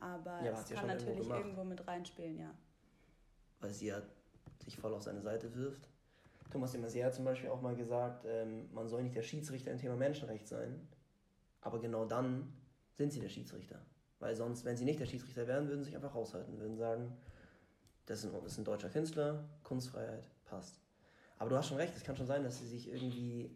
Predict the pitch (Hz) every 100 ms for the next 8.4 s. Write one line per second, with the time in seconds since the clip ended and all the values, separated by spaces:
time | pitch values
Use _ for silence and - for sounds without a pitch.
0 | - - 123 120 - 165 - 120 120 -
1 | 117 113 110 113 107 104 127 180 - -
2 | - 113 113 117 131 - 107 110 107 104
3 | 104 - 117 113 107 107 120 120 - -
4 | - - - 143 156 156 - 104 127 -
5 | - - - _ _ _ - _ - 107
6 | - 117 101 107 117 123 113 113 - -
7 | - 117 113 - - - _ _ _ -
8 | - 120 113 110